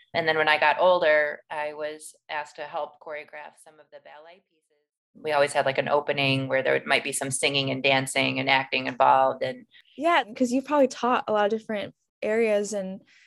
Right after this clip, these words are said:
Speaker 2: what is
Speaker 1: Yeah.
Speaker 2: your, I guess, teaching philosophy?
Speaker 1: Oh, man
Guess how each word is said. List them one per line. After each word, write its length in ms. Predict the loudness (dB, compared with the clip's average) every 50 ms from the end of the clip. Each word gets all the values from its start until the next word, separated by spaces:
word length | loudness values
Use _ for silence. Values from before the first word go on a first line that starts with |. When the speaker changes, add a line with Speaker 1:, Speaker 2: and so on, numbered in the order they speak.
| _ _ _ _ _ _ -6
Speaker 2:
what 220 | 0 2 4 6
is 160 | 6 6 6
Speaker 1:
Yeah. 80 | 4 2 4
Speaker 2:
your, 500 | 8 8 10 10 10 8 6 6 4 2 2
I 100 | 4 4
guess, 240 | 6 4 4 0 -6 _ _ -12
teaching 360 | -6 -4 -4 -4 -2 -4 -6 -4
philosophy? 920 | -6 -6 -6 -8 -8 -10 -16 -18 -16 -16 -14 -12 -12 -12 -12 -14 -16 _ _ _ _ _ _ -20 -20 -20 -20 -20 _ _ _ _ 0 4
Speaker 1:
Oh, 300 | 4 6 6 4 2 -2
man 520 | -6 -6 -6 -6 -6 -6 -6 -8 -10